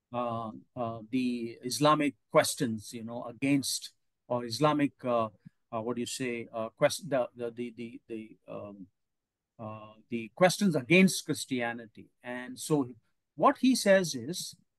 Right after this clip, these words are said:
what you must do is you must put a counter challenge. When somebody asks you, "Where did Jesus say,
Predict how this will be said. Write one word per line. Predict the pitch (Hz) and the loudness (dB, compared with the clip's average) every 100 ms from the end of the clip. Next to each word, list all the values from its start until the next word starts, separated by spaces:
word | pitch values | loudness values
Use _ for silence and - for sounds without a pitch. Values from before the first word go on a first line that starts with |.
| _ _ _ - | _ _ _ -2
what | 151 220 | 2 4
you | 226 214 | 6 6
must | 202 131 120 | 6 4 4
do | 190 214 147 | 4 4 -2
is | 120 147 - | -8 -8 -12
you | 139 156 | -2 0
must | 180 175 - - - | 2 0 -4 -4 2
put | 240 | 4
a | 247 - | 4 6
counter | 190 220 214 185 | 8 8 6 2
challenge. | - 131 110 104 _ _ _ - | 2 0 -2 -10 _ _ _ 4
When | 233 302 | 8 6
somebody | - 226 220 220 226 233 175 | 6 4 6 6 4 2 6
asks | 165 180 - - 139 | 6 6 0 -6 -4
you, | 107 139 - _ _ _ _ _ _ _ _ - | -4 -6 -14 _ _ _ _ _ _ _ _ -4
"Where | 123 208 302 | 6 8 8
did | 269 226 | 6 4
Jesus | 151 214 226 214 - | 4 4 4 2 0
say, | - 185 185 | 2 4 2